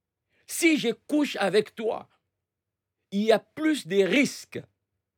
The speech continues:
de perdre les privilèges. Il n'y a rien à gagner. » Ayant compris cela, Joseph refusait toutes les fois que cette femme lui faisait des avances. Jusqu'au jour où,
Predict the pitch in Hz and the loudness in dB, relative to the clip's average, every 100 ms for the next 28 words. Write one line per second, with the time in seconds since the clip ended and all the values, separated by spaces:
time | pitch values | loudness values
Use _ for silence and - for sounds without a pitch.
0 | _ _ _ 131 185 - - 262 247 165 | _ _ _ 2 2 4 4 4 4 0
1 | 160 147 185 196 190 220 202 104 - - | -4 -2 -2 -2 0 0 0 -6 -16 -20
2 | _ _ _ _ _ _ _ - 208 240 | _ _ _ _ _ _ _ -4 4 4
3 | 214 233 262 294 269 220 233 240 247 - | 4 0 0 0 0 -2 -4 -4 -10 -14
4 | _ _ _ _ _ _ _ _ _ 196 | _ _ _ _ _ _ _ _ _ 4
5 | 208 247 240 - 208 208 226 208 233 226 | 4 4 -2 0 0 0 -4 -4 0 0
6 | 240 226 - _ _ _ _ _ _ 117 | 0 -4 -12 _ _ _ _ _ _ -4
7 | 113 160 127 180 - - _ _ _ - | -2 0 0 -4 -6 -20 _ _ _ -16
8 | 113 156 180 - 160 135 180 165 _ _ | -2 2 2 0 -8 -4 -4 -4 _ _
9 | - 269 - 156 139 - 170 175 135 - | -6 -6 -8 -10 -10 -8 -8 -8 -10 -10
10 | 135 - 143 135 120 104 123 117 127 - | -14 -6 -6 -6 -12 -12 -10 -8 -8 -10
11 | 120 139 120 95 - - _ _ _ _ | -8 -6 -6 -10 -18 -20 _ _ _ _
12 | 104 - 220 262 269 - 139 131 156 180 | -10 -4 -2 -2 -6 -8 -10 -8 -4 -4
13 | - 233 240 | -4 -4 -4